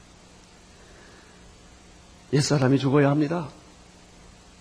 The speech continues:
여러분, 정말 믿음 갖고 싶습니까? 포기해야 믿음이 생겨요. 덧칠하면 안 돼요, 덧칠하면. 여러분, 새 옷은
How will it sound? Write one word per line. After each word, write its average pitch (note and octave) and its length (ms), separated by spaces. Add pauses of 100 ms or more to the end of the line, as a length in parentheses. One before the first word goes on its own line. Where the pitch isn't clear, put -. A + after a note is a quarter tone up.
(760)
여러분, E3+ 460 (420)
정말 E3+ 260
믿음 D#3 240
갖고 C#3 240
싶습니까? - 540 (1500)
포기해야 D3+ 600
믿음이 A#2 380
생겨요. - 340 (1600)
덧칠하면 F#3 640
안 A2+ 160
돼요, - 180
덧칠하면. - 480 (2250)
여러분, A3+ 360
새 - 240
옷은 D4 400